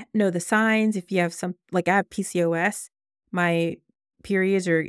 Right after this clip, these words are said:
extremely irregular. If you're an athlete, your periods could be irregular. You, you just, you might be pregnant for this long and never have any indication that you are actually pregnant. So the fact that there are abortion bans that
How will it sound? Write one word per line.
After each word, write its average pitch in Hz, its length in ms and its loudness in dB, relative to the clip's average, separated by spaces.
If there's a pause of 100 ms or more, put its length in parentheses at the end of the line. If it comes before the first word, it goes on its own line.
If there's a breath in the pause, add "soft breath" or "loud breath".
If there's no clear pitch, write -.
extremely 185 680 -4
irregular. 190 920 -4
If - 160 -6
you're 180 120 2
an 165 80 0
athlete, 196 760 -2 (380)
your 175 120 -6
periods 190 440 -2
could 190 120 -4
be 185 120 -2
irregular. 180 680 -2 (280)
You, 196 240 -2
you 208 100 -2
just, 214 280 -6 (200)
you 208 140 -4
might 220 360 0
be 196 140 -2
pregnant 208 440 -4
for 180 180 -4
this 185 260 -4
long 180 500 -6
and 175 200 0
never 180 240 0
have 170 200 -2
any 226 240 2
indication 185 800 -4 (440)
that 170 200 0
you 170 240 -2
are 160 420 -4 (100)
actually 170 300 -2
pregnant. 165 500 -6
So 165 140 -4
the 165 100 -4
fact 170 300 -2
that 170 100 -12
there 175 180 0
are 151 220 0
abortion 180 520 -4
bans 147 440 -6
that 151 260 -2